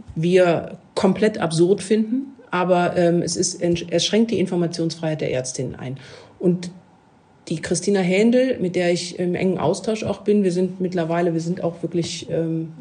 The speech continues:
ja, bisschen, bisschen befreundet, ähm, dadurch, äh, dass sie auch so eine unglaubliche Kämpferin ist, mit übrigens vielen anderen Ärztinnen, die auch Klageverfahren haben,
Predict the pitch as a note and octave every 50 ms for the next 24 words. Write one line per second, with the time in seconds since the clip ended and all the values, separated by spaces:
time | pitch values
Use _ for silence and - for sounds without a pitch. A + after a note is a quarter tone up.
0 | A#3 A#3+ - D#3 D3 E3+ E3+ - - - E3 - - E3 D#3 D#3+ - - - E3+
1 | - - F3+ E3+ D#3+ D#3+ - - - E3+ F3+ G3 G3+ G#3 G3+ - - - - -
2 | - - - - - - _ _ - F#3 F#3 F#3 F#3 F3+ F3+ F3+ F3+ F3+ F3+ F3+
3 | F3+ F3+ - - - - F#3+ - - - - - C3 - - E3+ E3+ F#3 F#3 F#3+
4 | F#3 F#3 - - - - F#3 F3+ F3+ F3+ F3+ E3+ F3 F3+ F3+ E3+ - - F#3 F3
5 | F3 E3+ E3 D#3+ - - - - _ - - F3 E3+ - - G3 F3+ - F#3 F#3+
6 | - - G3+ G3+ G#3+ G#3 - F3 E3+ E3+ F#3+ A3 A#3+ A#3 - G3+ F#3+ G3+ F3+ F3+
7 | - F#3+ G3+ G#3 G3+ G#3+ G3+ F#3+ F#3 F3+ - G3 F#3+ - - F#3+ F#3 F3 F#3 -
8 | - - G3+ F#3+ F#3+ F#3 F#3 F#3 - - - A3+ A3+ G#3+ G3+ - - G3 G3+ F#3+
9 | F3+ E3 E3+ F#3 F3 F3+ - - F#3+ F3+ F3 E3 E3+ D#3+ - D3 F3 G#3+ A3 -
10 | - - - - - - G3 F#3 F#3 F#3 F#3+ F#3+ G3 F#3+ F#3+ - F#3 F#3 F3+ F3+
11 | E3+ E3+ F3+ F3 F3 F3 F3